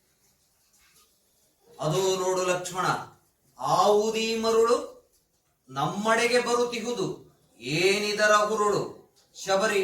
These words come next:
ಈಕೆ ಇವರನ್ನ ನೋಡ್ತಾ ಇರ್ತಾರ. ಆ ಶಬರಿಯನ್ನ ಕಂಡು, "ಇದ್ಯಾವುದು ಮರುಳು?" ಅಂದ್ರ, ಮ್, ಮತಿಭ್ರಮಣೆ ತರ ಇರ್ತಾಳಲ್ಲ ಈಕೆ, ಅದಕ್ಕೋಸ್ಕರ, "ಇದ್ಯಾವುದು ಇದು ಮರುಳು ನಮ್ ಕಡೆಗೆ ಬರ್ತಾ ಇದೆ?" ಅಂತ,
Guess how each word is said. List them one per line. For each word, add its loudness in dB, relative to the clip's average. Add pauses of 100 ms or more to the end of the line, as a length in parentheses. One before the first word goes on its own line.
(380)
ಈಕೆ -12
ಇವರನ್ನ -4
ನೋಡ್ತಾ -2
ಇರ್ತಾರ. -2 (300)
ಆ 0
ಶಬರಿಯನ್ನ 0
ಕಂಡು, -4
"ಇದ್ಯಾವುದು 0
ಮರುಳು?" 0
ಅಂದ್ರ, -8 (380)
ಮ್, -10
ಮತಿಭ್ರಮಣೆ -2
ತರ -2
ಇರ್ತಾಳಲ್ಲ -2
ಈಕೆ, -8
ಅದಕ್ಕೋಸ್ಕರ, -4 (260)
"ಇದ್ಯಾವುದು 2
ಇದು -2
ಮರುಳು -2
ನಮ್ -6
ಕಡೆಗೆ -8
ಬರ್ತಾ -2
ಇದೆ?" -4
ಅಂತ, -12